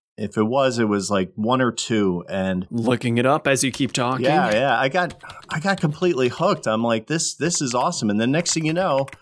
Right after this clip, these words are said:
Speaker 1: you know, I'm hosting game night with some friends, and, uh, we're doing it as a beer and board game thing. People bring beer, people bring board games.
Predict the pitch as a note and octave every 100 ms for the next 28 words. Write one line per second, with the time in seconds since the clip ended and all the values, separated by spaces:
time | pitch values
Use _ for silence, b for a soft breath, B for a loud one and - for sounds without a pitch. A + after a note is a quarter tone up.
0 | - C#3 C3 B2+ B2+ D3+ - C#3 A#2 B2
1 | C3+ C3 A2 - A#2+ G#2+ B2 C3+ C#3+ A2
2 | G#2 G2+ G2+ C#3 D#3+ D3+ C#3+ C3+ A#2 A2+
3 | G#2 G#2 F#2 F2 B2+ C3+ A#2+ A2 A#2 G#2+
4 | F#2+ F2 F2 - F2 D#2 - C3+ C3 C#3
5 | B2+ A#2 A2 G#2 A2 G#2+ - A2+ A2+ G#2
6 | A2 G2 G#2+ G#2 G2 G#2 G2 G2